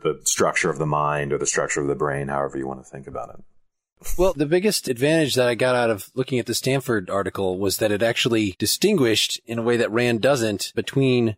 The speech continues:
Speaker 2: objective and intrinsic. Rand makes it sound like everything is either just a matter of individual whim, it's subjective, or it's, it's real, it's
Speaker 1: Right.
Speaker 2: objective, it's there.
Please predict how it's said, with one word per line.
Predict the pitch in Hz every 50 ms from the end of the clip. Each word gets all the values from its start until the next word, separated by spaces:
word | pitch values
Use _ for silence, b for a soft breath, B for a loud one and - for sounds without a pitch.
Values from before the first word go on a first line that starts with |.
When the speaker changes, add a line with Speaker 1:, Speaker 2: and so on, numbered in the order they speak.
| _ _ -
Speaker 2:
objective | 113 113 107 107 - 139 151 - - - 175 175 160 131 - -
and | 123 127 120
intrinsic. | - 120 117 110 - - - 147 131 107 90 82 - - - - - _ _ _ _ _
Rand | 117 131 147 170 160 151
makes | 147 143 - -
it | 123 -
sound | - 127 123 127 113
like | 113 107 98
everything | 120 139 151 175 151 143 131
is | 120 107 107
either | 123 123 113 113 110 110 107
just | 92 110 107 98 - - - - - _ _ _ -
a | 104
matter | 107 117 120 117 120
of | 107 107 101
individual | 117 135 135 143 131 127 104 120 110 101 98
whim, | 110 117 110 95 87 92 101
it's | 92 - -
subjective, | - 104 92 - 131 127 127 - 107 98 95 90 - -
or | 117 123 123
it's, | 120 - - - - - _ _
it's | - 131 123 - -
real, | 117 170 226 202 131 92 - - - - _ _ _ _ _ _
it's | - 143 -
Speaker 1:
Right. | 180 165
Speaker 2:
objective, | - 202 - - 127 95 -
it's | 104 - -
there. | - 190 202 151 107 82 58 -